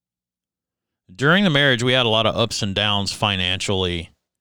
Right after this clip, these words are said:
a lot of bad decisions, a lot of, we were, <laughs> that's the bad thing, is we were both bad with money.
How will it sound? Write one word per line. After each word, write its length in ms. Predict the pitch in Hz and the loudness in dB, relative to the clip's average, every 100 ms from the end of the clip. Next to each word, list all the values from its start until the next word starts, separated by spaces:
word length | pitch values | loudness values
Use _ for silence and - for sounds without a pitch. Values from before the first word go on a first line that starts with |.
| _ _ _ _ _ _ - | _ _ _ _ _ _ -6
a 60 | |
lot 100 | 107 | -4
of 80 | 87 | -2
bad 280 | 107 104 98 | -2 -2 -2
decisions, 680 | 95 117 104 101 98 95 | -4 -4 -2 -4 -4 -6
a 20 | 104 | -4
lot 140 | 98 | -4
of, 180 | 85 87 | -6 -10
we 220 | 95 131 | -6 -4
were, 120 | 117 | -2
<laughs> 20 | |
that's 280 | 95 117 - | -4 -6 -4
the 120 | - | -6
bad 320 | 120 120 135 - | -2 -2 -2 -2
thing, 180 | 113 | -4
is 120 | 95 101 | -4 -4
we 80 | |
were 80 | 104 | -6
both 340 | 101 110 117 101 | -2 -2 -2 -2
bad 300 | 104 110 104 | -2 0 -2
with 140 | 101 | -6
money. 440 | 92 101 98 - | -4 -6 -6 -14